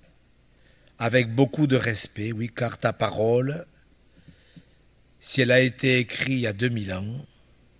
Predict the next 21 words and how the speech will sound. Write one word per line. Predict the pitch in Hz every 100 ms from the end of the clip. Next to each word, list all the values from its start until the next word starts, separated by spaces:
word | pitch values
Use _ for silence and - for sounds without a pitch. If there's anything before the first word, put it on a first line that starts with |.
| _ _ _ _ _ _ - -
elle | 104 101
est | 98 -
tout, | 151 139 _ _
toujours | - 196 123 120
nouvelle | 104 95 85 82
pour | 82 -
nous. | 76 73 _ _ _ _ _ _ _ _ _ _ _ _ _ _ _ _ _ _ _ _ _ _ _ _ _ -
Nous | 120 113
croyons | - 135 139 143 147 170 185 - -
que | -
tu | 101 120
sais | - 147 131
ce | -
qui | 117 - 104
est | 107
bon | 95 110 131 139
et | 110
tu | - 113
nous | 110
l'as | 104
consigné. | - 147 147 143 - 113 98 90 85